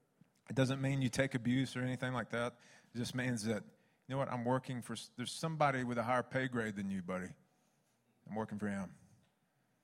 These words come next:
He's the one I wanna honor with my work, okay? So when we give what we get, what we do as unto the Lord, it attracts the presence of the Lord. So it could just be as simple as, like, "God, I give you my work today. Like,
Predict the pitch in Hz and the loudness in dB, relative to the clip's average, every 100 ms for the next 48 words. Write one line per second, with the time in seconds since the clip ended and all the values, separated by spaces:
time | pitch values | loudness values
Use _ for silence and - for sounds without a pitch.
0 | _ _ _ _ _ 120 127 120 113 107 | _ _ _ _ _ -6 -2 -2 -2 -2
1 | 101 101 98 95 98 101 95 92 87 90 | -2 -2 -2 -2 -2 -4 -4 -6 -6 -6
2 | 80 - _ _ _ _ _ - - 98 | -8 -12 _ _ _ _ _ -14 -8 -8
3 | - _ _ _ _ - - _ _ _ | -10 _ _ _ _ -20 -20 _ _ _
4 | _ _ _ _ _ _ _ _ _ _ | _ _ _ _ _ _ _ _ _ _
5 | - - 127 127 151 180 175 180 147 131 | -20 -6 -2 0 2 0 2 2 4 2
6 | 131 143 131 139 151 139 127 131 123 107 | 4 2 2 0 0 0 2 2 2 6
7 | 147 180 139 131 120 123 139 - 131 123 | 8 10 8 6 2 0 0 0 -2 0
8 | 165 151 123 117 120 120 117 - 147 151 | 2 4 2 0 -6 -8 -6 0 2 0
9 | - - 117 135 131 120 - 143 135 175 | -2 -10 -4 0 0 0 -6 -4 -4 -2
10 | 190 - - - - - 143 135 165 190 | 0 -2 -8 -20 -20 -8 -4 -2 -2 -4
11 | 151 - 139 127 - 156 143 117 107 101 | -6 -2 0 2 2 0 0 -2 -2 2
12 | 107 113 104 107 110 107 104 113 - 101 | 2 2 0 0 0 0 0 0 -2 -4
13 | 95 87 87 - 95 | -4 -4 -6 -4 -2